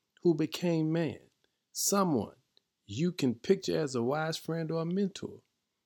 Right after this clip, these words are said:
You can visualize where he lived or how he died because he was fully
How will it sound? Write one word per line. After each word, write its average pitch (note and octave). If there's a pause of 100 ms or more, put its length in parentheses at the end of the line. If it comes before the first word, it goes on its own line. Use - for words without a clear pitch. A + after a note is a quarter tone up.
You E3+
can G#2+
visualize G#2
where G#2+
he A2
lived G#2+
or F#2+
how A2+
he A2+
died G#2 (440)
because -
he C3
was F#2+ (160)
fully G2+